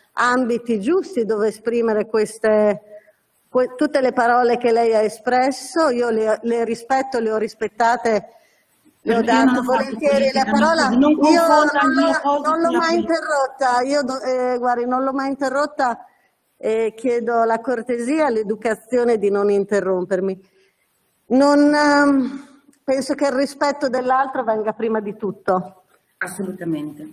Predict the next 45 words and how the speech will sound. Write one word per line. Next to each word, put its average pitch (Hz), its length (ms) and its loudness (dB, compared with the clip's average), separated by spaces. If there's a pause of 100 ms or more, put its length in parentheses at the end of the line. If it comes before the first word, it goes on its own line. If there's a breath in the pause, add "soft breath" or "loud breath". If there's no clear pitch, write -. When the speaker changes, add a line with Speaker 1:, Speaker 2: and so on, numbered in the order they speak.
Speaker 1:
Prima, 196 600 -2
ecco, 226 420 0
eh, 254 260 2
non 285 200 2
è 320 80 2
un 330 140 2
dibattito, 254 680 0
quindi 262 280 2 (140)
le, 226 320 2
le 226 160 2
chiedo, 247 520 2
lei 226 200 2
adesso 226 320 -2
ha 226 80 -2
concluso, 254 840 -2 (420 loud breath)
conti-, 240 320 -4 (200)
continueremo 247 680 -2
ad 240 120 0
andare 233 380 0
avanti 233 520 -2
in 220 80 -8
questi 233 640 -4
premi 247 380 -2
e 226 80 -4
questa 220 280 -4
premiazione. 226 1080 -2 (300 soft breath)
Non 247 200 2
voglio 269 1120 0 (320)
fare 254 320 -2
finta 277 640 0
che 233 140 0
lei 233 160 4
non 240 160 4
abbia 220 260 2
detto 226 320 0
quello 226 280 0
che 233 120 0
lei 220 280 2
ha 208 100 2
detto, 233 500 0
la, 202 220 2
la 202 140 0
solitudine 240 760 -2
che 240 120 -4
ha 208 280 2